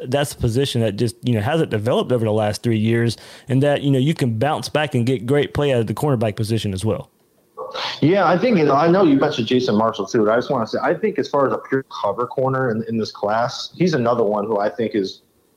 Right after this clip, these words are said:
Speaker 2: I think, like, I, we have Corey Collier ranked higher as a five-star, and a lot of it's more potential.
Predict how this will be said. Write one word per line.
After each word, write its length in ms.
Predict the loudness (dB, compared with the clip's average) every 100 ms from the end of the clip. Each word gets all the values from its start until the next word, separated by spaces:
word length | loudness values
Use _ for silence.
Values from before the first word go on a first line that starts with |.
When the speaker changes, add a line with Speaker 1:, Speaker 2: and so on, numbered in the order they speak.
| _
Speaker 2:
I 160 | -2 -2
think, 140 | 0
like, 120 | 0
I, 160 | 0 -2
we 160 | 2 0
have 140 | 0
Corey 240 | -2 -2
Collier 340 | -2 -2 -2 -2
ranked 200 | -6 -4
higher 280 | -2 0 -2
as 80 |
a 80 | -4
five-star, 640 | -4 -4 -4 -4 -2 -2 -2
and 80 |
a 60 | -2
lot 180 | 0 0
of 60 |
it's 120 | -4 -4
more 160 | -6
potential. 600 | -6 -8 -10 -4 -4 -4